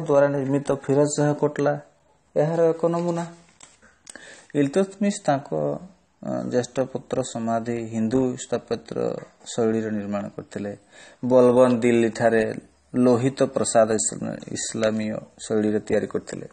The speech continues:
ବଲବନଙ୍କ ସମାଧି ସମ୍ପୂର୍ଣ୍ଣ ଇସଲାମୀୟ ଶୈଳୀରେ ନିର୍ମିତ ହୋଇଥିଲା। ଏହି ସମାଧିର ଗୋଲାକୃତି ଖିଲାଣ ପଥ ତୁର୍କ ସ୍ଥାପତ୍ୟର ଏକ ନିଦର୍ଶନ।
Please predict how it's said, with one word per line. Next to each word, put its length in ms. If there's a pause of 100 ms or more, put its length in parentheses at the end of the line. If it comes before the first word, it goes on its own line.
(640)
ବଲବନଙ୍କ 540
ସମାଧି 680 (420)
ସମ୍ପୂର୍ଣ୍ଣ 460
ଇସଲାମୀୟ 640 (300)
ଶୈଳୀରେ 340
ନିର୍ମିତ 360
ହୋଇଥିଲା। 420 (720)
ଏହି 180 (120)
ସମାଧିର 540
ଗୋଲାକୃତି 760 (480)
ଖିଲାଣ 540
ପଥ 400 (720)
ତୁର୍କ 240 (120)
ସ୍ଥାପତ୍ୟର 560
ଏକ 60
ନିଦର୍ଶନ। 500